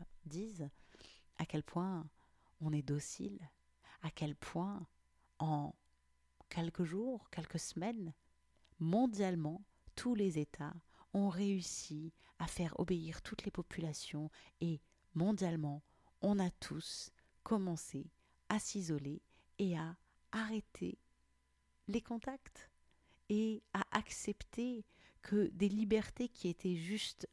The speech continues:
euh, et de base, que personne ne pensait, euh, remettre un jour en question, eh ben, tout le monde s'est dit, « Ah oui, oui, oui, non mais je, je,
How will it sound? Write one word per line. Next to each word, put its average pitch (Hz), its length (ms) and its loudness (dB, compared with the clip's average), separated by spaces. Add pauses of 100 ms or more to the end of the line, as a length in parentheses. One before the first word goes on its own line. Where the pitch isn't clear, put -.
euh, 147 480 2 (480)
et - 160 -2 (840)
de 170 160 6
base, 220 560 4
que 190 80 -2
personne 269 560 4
ne 214 60 2
pensait, 196 560 4
euh, 160 100 4 (320)
remettre 202 460 6
un 208 80 8
jour 214 200 8
en 196 80 4
question, 247 460 -2
eh 202 60 4
ben, 180 160 6 (260)
tout - 80 4
le 254 80 8
monde 285 100 6
s'est - 80 -2
dit, « 185 120 4 (140)
Ah 302 120 4
oui, 330 160 8
oui, 330 80 10 (100)
oui, 302 100 6 (200)
non 285 100 10
mais 262 160 8 (180)
je, 220 180 8 (180)
je, 214 300 6